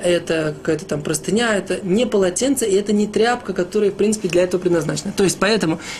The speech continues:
если что-то пролилось на пол, это можно протереть тряпкой, нет в этом проблемы, потому что тряпка эта, она пачкается, то, что вы ее бросаете на пол, вы ее не стираете, и нету проблемы ее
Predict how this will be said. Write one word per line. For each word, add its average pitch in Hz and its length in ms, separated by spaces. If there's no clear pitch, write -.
если 214 200
что-то 214 240
пролилось 202 400
на 196 160
пол, 160 180
это 170 240
можно 208 260
протереть 185 360
тряпкой, 233 320
нет 226 160
в 208 40
этом 190 160
проблемы, 185 480
потому 196 300
что 214 260
тряпка 220 360
эта, 196 120
она 180 120
пачкается, 190 480
то, 180 100
что 175 120
вы 175 60
ее 170 80
бросаете 180 400
на 196 140
пол, 214 200
вы 185 100
ее 185 140
не 202 180
стираете, 262 560
и 233 120
нету 240 280
проблемы 214 380
ее 202 340